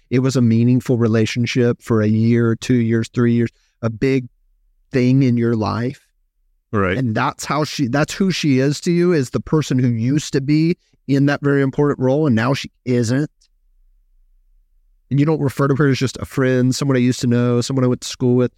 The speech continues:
Speaker 1: ex-girlfriend. That means there's nothing to talk about.
Speaker 2: Yeah, it says they dated for three years.
Speaker 1: Yeah, there's nothing. Yeah, I didn't wanna know 'cause it doesn't matter.
Speaker 2: No, I can't help but tell you all this stuff. Yeah. So anyway, um, you want the next one?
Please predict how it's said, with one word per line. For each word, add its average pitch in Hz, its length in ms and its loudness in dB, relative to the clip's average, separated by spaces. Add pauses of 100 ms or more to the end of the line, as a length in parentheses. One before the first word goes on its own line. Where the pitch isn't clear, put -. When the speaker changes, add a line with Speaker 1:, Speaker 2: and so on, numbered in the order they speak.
(360)
Speaker 1:
ex-girlfriend. 123 720 0 (180)
That 120 120 0
means 117 160 0
there's 110 160 0
nothing 104 260 0
to 110 80 -6
talk - 240 -10
about. - 140 -10 (140)
Speaker 2:
Yeah, 113 200 2
it 85 60 -2
says 110 240 -2
they 95 120 -2
dated 87 300 0
for - 60 -14
three 87 240 0
years. 87 240 0
Speaker 1:
Yeah, 104 240 -2
there's 113 220 0
nothing. 104 260 -4
Yeah, 143 180 -2
I 139 120 -2
didn't 143 220 0
wanna 127 180 0
know 123 240 -2 (120)
'cause 113 140 0
it 113 60 0
doesn't 113 160 2
matter. 101 340 0
Speaker 2:
No, 92 160 0
I 92 140 0
can't 90 240 -2
help 95 200 0
but - 140 -6
tell 92 180 0
you 90 140 2
all 92 80 2
this 104 140 0
stuff. - 400 -4
Yeah. 98 100 -4 (100)
So - 180 -10 (280)
anyway, 87 200 -2 (600)
um, 123 640 0 (920)
you 117 100 -2
want 127 120 0
the 131 60 -2
next 120 220 -4
one? 180 160 -2